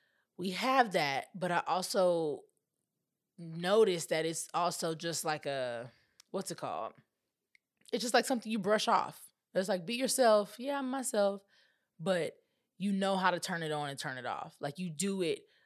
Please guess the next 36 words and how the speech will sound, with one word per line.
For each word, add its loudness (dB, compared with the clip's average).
unconsciously. -4
You -8
just 2
turn -2
it -4
on 0
when -6
you're -12
supposed -2
to -4
turn -6
it -6
on, -4
you -8
turn -4
it -6
off 0
when -8
you're -6
supposed -10
to -12
turn -8
it -12
off. -4
It's -6
just -4
something -6
that -4
is -6
a -4
habit -4
that -8
we -14
have -10
just -8
developed -8